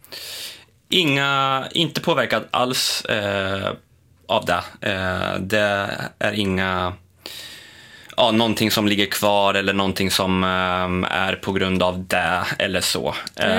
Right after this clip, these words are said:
Speaker 1: Ehm, så att, eh, det är jag glad över. Och sen,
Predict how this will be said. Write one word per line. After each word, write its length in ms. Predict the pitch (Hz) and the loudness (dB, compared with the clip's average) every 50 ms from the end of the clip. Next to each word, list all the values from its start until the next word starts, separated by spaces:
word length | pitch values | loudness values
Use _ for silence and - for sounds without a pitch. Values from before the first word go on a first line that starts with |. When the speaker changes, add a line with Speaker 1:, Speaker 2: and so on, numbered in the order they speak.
| 92 92 | 0 0
Speaker 1:
Ehm, 560 | 90 92 90 90 90 90 90 90 - - - | 0 0 0 0 0 0 -2 -4 -6 -6 -6
så 160 | - - - | -4 -2 -2
att, 220 | 101 92 - - - | -2 -2 -4 -4 -2
eh, 420 | 101 95 92 92 92 92 92 90 | 0 2 2 2 2 2 2 0
det 260 | 92 92 92 98 - | 0 -4 -4 0 0
är 40 | 113 | 2
jag 200 | 110 110 107 101 | 2 2 0 0
glad 340 | 92 92 92 101 98 92 90 | 0 0 2 2 2 2 0
över. 180 | 90 92 92 98 | 0 0 0 0
Och 140 | 98 95 | 0 -2
sen, 280 | - - 107 104 113 113 | -2 -2 -2 0 -2 -2